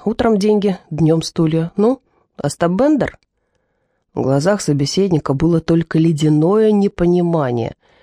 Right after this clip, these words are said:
«Что, не смотрели? Не может быть». «И читал, и смотрел», —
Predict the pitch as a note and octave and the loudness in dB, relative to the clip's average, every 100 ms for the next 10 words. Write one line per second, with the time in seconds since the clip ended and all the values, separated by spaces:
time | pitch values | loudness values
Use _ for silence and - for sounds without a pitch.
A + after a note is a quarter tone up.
0 | _ _ _ _ _ _ - - - A#3 | _ _ _ _ _ _ -12 -10 -2 0
1 | A3+ F#3 G3 G3+ A3 A3 A3 F#3+ D3 C3+ | 2 2 2 0 -2 0 0 0 0 -2
2 | B2+ C#3 _ G3+ F#3 D#3 D#3 C#3+ D3 C3+ | -4 -8 _ 0 2 4 2 0 -4 -4
3 | B2+ A#2 - - _ _ _ _ _ _ | -6 -8 -16 -20 _ _ _ _ _ _
4 | _ - D3+ - D#3+ - F#3 F#3+ F3+ D#3+ | _ -8 -6 -4 -4 0 0 0 0 0
5 | D#3+ - C#3+ C3 C3+ | -2 -2 -2 -2 -4